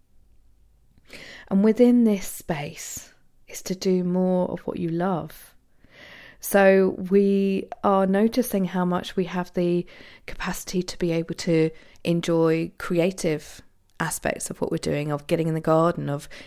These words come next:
getting our hands in the soil, of doing baking, of reading more, or just being. The space that we've got here doesn't mean that we have to fill it with P E with Joe Wicks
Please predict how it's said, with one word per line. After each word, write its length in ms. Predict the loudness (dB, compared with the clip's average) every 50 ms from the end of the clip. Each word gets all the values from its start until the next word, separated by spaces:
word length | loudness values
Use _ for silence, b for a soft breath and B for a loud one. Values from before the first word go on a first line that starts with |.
| B
getting 220 | -2 0 0 2 0
our 60 | 0
hands 340 | 0 0 0 0 -2 -4 -4
in 80 | -4
the 80 | -4 -4
soil, 340 | -4 -4 -2 -2 -2 -2 -4
of 80 | -4
doing 220 | -4 -4 -4 -2 0
baking, 640 | 2 2 2 0 0 -2 -4 -4 -4 -4 -6 -10 b b b b b b b b b b b b b b b b 0
of 340 | 2 4 4 2 0 -4 -8 -4
reading 600 | 2 2 4 4 2 0 -2 -2 -4 -6 -8 -8
more, 400 | -8 -8 -8 -8 -8 -10 -10 -14 -18 _ _ 0
or 200 | 2 2 2 0
just 520 | 0 0 0 0 0 -2 -6 -12 -14 -16 -16 -20 _ -20 -20 -20 _ _ -4 2
being. 680 | 2 4 4 6 4 4 4 2 0 -4 -8 -12 -14 -16 _ _ _ _ _ _ _ B B B B B B B B B B B B B B B B B B B B B -20 -20
The 220 | -16 -4 -2 -2
space 640 | -2 -2 -4 -2 2 2 4 4 4 2 0 0
that 100 | -2 -2
we've 160 | 0 0 0 0
got 180 | 0 -2 -2
here 380 | -4 -2 2 2 4 4 4 2
doesn't 400 | 2 2 2 2 0 -2 -2 -2
mean 280 | 0 0 2 2 0
that 80 | 0 -2
we 100 | -4 -4
have 200 | -4 -6 -8 -8
to 100 | -12 -16
fill 300 | -16 -10 -4 0 2 4
it 140 | 4 2 2
with 320 | 2 2 2 0 0 -4 B B B B B B B B B _ _ _ _ _ _ -6
P 260 | -2 2 2 4 4
E 100 | 4 2
with 180 | 2 0 0 0
Joe 200 | 0 0 2 2
Wicks 560 | 2 0 0 -2 _ -8 -8 -6 -6 -6